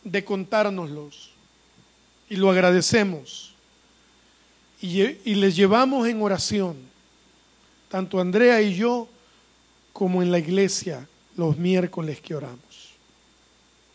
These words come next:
Pero hermanos, de algo podemos estar seguros. Es que así como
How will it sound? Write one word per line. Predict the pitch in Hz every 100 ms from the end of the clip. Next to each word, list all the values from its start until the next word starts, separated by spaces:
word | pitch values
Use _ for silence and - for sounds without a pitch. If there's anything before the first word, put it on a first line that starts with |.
| _ _ _ _ _ _ _ _ _ _ _ _
Pero | 196 185
hermanos, | 180 233 240 165 - - - _ _ _
de | 170 180
algo | 240 240
podemos | 190 220 220 214 190
estar | 185 208 202
seguros. | - 190 170 156 143 - - - _ _ _ _ _ _ _ _ _ _ _ _ _ - - _
Es | 220
que | -
así | 240 - 254
como | 254 233 208 208 185